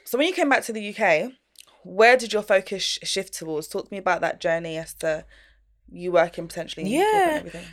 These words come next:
Speaker 2: So I was already, like I said, I already done internships before I went to America.
Speaker 1: Mm.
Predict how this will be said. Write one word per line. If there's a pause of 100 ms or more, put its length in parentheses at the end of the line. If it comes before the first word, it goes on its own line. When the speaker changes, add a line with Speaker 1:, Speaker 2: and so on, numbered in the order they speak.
Speaker 2:
So
I
was
already,
like
I
said,
I
already
done
internships
before
I
went
to
America.
Speaker 1:
Mm.